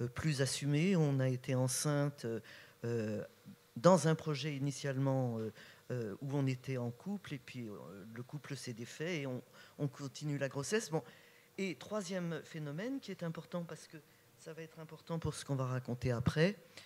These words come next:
euh, c'est, euh, la, euh, euh, l'absence d'association, euh, alors que sur tous les autres thèmes, homoparenté,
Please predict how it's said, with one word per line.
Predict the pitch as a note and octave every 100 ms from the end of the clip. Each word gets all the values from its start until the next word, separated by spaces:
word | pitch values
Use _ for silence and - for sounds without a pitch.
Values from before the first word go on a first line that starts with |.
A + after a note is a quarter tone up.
| - - - -
euh, | D3 C#3+ C3+ B2 -
c'est, | - - F3+ F3 F3 -
euh, | D3+ C#3+ B2+
la, | C3 B2 A2 G#2+ G#2+ G#2+ G2+ F2+ - - _ _ _ _ - - - - -
euh, | A#2 E2+ - - - E2 - A1+ B1 - - - - - -
euh, | D#3 D3
l'absence | D#3+ - F3 F#3 F3+ -
d'association, | D#3 D3+ D#3+ D3+ D3+ - D3+ E3 - - - - -
euh, | C3+ A2 G2+ - -
alors | C#3+ C#3+
que | -
sur | C#3+ D#3 -
tous | G3
les | F#3 D#3+
autres | E3 - D#3
thèmes, | - D#3 D#3+ D#3
homoparenté, | F3 E3+ E3 D3 C#3 C3+ D#3 D#3 D#3+